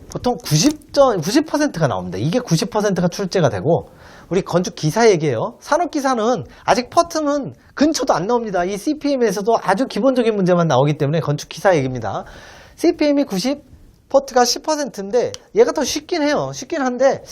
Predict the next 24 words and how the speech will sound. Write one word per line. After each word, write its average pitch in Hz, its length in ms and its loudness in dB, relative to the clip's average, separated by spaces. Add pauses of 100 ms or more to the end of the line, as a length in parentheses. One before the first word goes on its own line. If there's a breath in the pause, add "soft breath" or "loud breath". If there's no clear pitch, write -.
(160 loud breath)
나는 262 380 2
씨피엠을 269 640 -4
구십 254 240 -2
퍼센트니까 208 420 -2
구십 185 280 -8
퍼센트만 175 340 -4
공부하겠다. 131 680 -4
그래서 240 260 0
씨피엠을 302 440 -2
열심히 294 340 0
공부했어. 247 520 -2 (320 soft breath)
씨피엠만 302 760 0
공부했는데 240 540 0
어, 294 280 0
문제가 269 380 2
퍼트가 330 380 -2
나왔어. 135 500 -6 (400 loud breath)
퍼트로 330 920 4
반드시 185 540 -2
푸시오라고 320 760 2
나왔는데 175 760 0
나는 175 240 0
씨피엠으로 320 560 -2
풀겠다. 269 480 0